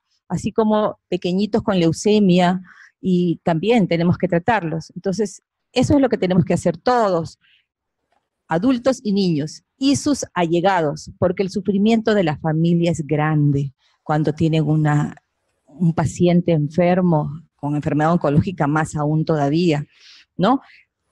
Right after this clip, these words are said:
Para afrontar los problemas inherentes a la enfermedad, que es potencialmente mortal. Cuando cualquiera de nosotros nos dice, "Tienes cáncer", nos entra un terror, un pánico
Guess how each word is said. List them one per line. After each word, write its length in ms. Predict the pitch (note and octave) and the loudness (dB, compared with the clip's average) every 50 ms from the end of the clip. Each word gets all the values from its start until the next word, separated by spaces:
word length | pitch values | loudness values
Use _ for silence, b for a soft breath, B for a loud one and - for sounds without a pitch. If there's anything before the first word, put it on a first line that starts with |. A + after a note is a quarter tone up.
| _ _ _ _ _ _ _ _ _ | _ _ _ _ _ _ _ _ _
Para 260 | - B3+ C4 C4 B3 | -2 0 0 0 -2
afrontar 480 | A#3+ - - G#3+ F#3+ F#3+ F#3+ - A#3+ | -2 -2 -2 -2 -2 -2 -2 -2 0
los 140 | A#3+ B3 A3 | 0 0 0
problemas 480 | - E3+ F3+ F#3 F#3+ G3 G3+ G#3 G3 - | 0 0 0 0 0 0 -2 -2 -2 -2
inherentes 500 | F3 D#3+ D#3+ D#3+ F3 E3+ D#3 E3+ E3 - - | -4 -4 -2 -2 -4 -2 -2 -4 -4 -4 -4
a 100 | E3+ E3+ | -4 -2
la 120 | D#3+ E3 | 0 -2
enfermedad, 580 | E3 D#3 D3+ E3+ D#3 D#3 D#3+ D#3 D#3 F3+ C4 F4+ G4+ D#4+ A3 - | -2 -2 -4 -4 -4 -2 -2 -2 0 0 0 -2 -4 -8 -12 -4
que 60 | - G3+ | -2 -2
es 60 | - | 0
potencialmente 760 | - E3 D#3+ - E3 D#3 - F#3 E3 E3 E3 D#3+ D#3+ F3 E3 | 0 -2 0 0 0 0 0 0 -2 0 0 -2 0 0 0
mortal. 440 | D3 C#3 C#3 E3+ - - - - - - _ _ _ _ | 0 -2 -2 -4 -8 -8 -8 -8 -12 -18 _ _ _ _
Cuando 240 | _ A3 G#3+ A3 A#3 | _ 0 2 2 2
cualquiera 460 | A3 B3 A#3 A3+ - - D4 D4+ D4+ | 2 0 -2 0 0 2 2 2 4
de 120 | C#4+ C4 A#3+ | 4 2 2
nosotros 460 | G#3+ G#3+ - - A3+ A3 - A3+ A#3 | 0 0 0 0 0 0 2 2 4
nos 160 | A3+ G#3+ G3 | 4 4 4
dice, 360 | G#3+ A3 G#3+ - - F#3+ F#3 F#3+ - G#3+ - _ _ | 4 4 2 2 0 0 -2 -2 -4 -12 -14 _ _
"Tienes 300 | - B3 B3+ B3+ A3+ B3+ | 2 4 4 4 4 2
cáncer", 580 | - A#3+ A#3 B3 A3 - A3+ A#3 C#4+ D4+ G2+ - _ _ _ _ _ _ _ _ _ _ _ _ _ _ | 0 0 0 0 0 0 0 0 0 -2 -6 -14 _ _ _ _ _ _ _ _ _ _ _ _ _ _
nos 320 | F#3+ F#3 F#3 F3+ - - _ | 0 2 2 2 0 -4 _
entra 480 | - A#3 B3 B3 B3 A#3+ A3 A3+ B3+ - _ _ _ _ | -2 0 0 2 2 0 0 0 -2 -6 _ _ _ _
un 320 | - A3+ A3+ B3 A#3+ B3 | 2 4 4 4 4 4
terror, 600 | - G3+ F3+ - F#3 G3 G3+ G#3 G#3+ A3 A3+ - - | 2 2 2 2 2 2 2 2 2 0 -2 -4 -4
un 240 | G#3 G3 G3+ F#3+ G3+ | -2 -2 -2 -2 -2
pánico 680 | - G#3 G#3+ A3+ A3+ G#3+ G#3+ - B3+ C#4+ E4 D#4+ - | -4 0 2 2 2 2 2 0 0 0 0 -4 -10